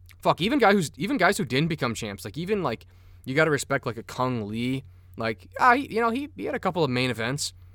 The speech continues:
in the U F C. Um, so,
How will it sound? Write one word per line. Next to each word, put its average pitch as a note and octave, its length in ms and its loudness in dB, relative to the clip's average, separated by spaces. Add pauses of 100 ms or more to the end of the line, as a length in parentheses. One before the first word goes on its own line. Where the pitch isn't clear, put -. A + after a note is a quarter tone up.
(140)
in C#3+ 120 0
the B2 100 -2
U B2 140 0
F B2 120 0
C. B2+ 340 -4 (500)
Um, A2 540 -2 (140)
so, B2 320 0